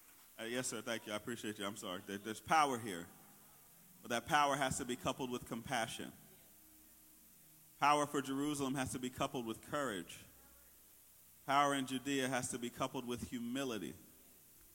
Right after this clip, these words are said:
When we witness to those who we know don't like us, that power has to be coupled with compassion.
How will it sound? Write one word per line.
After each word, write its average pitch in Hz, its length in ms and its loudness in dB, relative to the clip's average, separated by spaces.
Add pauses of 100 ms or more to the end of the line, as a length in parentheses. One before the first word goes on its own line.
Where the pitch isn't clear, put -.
(280)
When 107 140 -2
we 156 200 6
witness 160 520 0 (120)
to 151 140 0
those 143 540 0
who 131 200 -2 (180)
we 135 200 2
know 131 420 -4
don't 139 340 -4
like 131 320 -2
us, - 400 -4 (800)
that 120 240 -2
power 139 400 4
has 135 260 0
to 135 100 -6
be 110 140 0
coupled 131 460 -2
with 117 200 -4
compassion. 113 760 -4